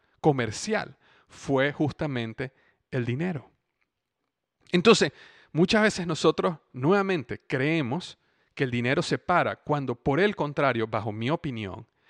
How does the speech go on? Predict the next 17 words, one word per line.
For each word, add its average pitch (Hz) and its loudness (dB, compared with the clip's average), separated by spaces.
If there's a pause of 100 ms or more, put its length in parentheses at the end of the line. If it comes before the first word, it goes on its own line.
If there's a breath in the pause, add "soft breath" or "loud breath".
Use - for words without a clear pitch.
(320 soft breath)
el 147 0
dinero 117 0 (100)
une, 143 0 (100)
el 123 -10
dinero 123 -2 (140)
une 190 0
a 110 -6
la 107 0
humanidad. 98 -6 (340 soft breath)
Y 165 0
mientras 143 0
más 165 -2
nosotros 208 -2
veamos 123 -2 (440 soft breath)
cómo 147 2
el 185 0
dinero 139 -2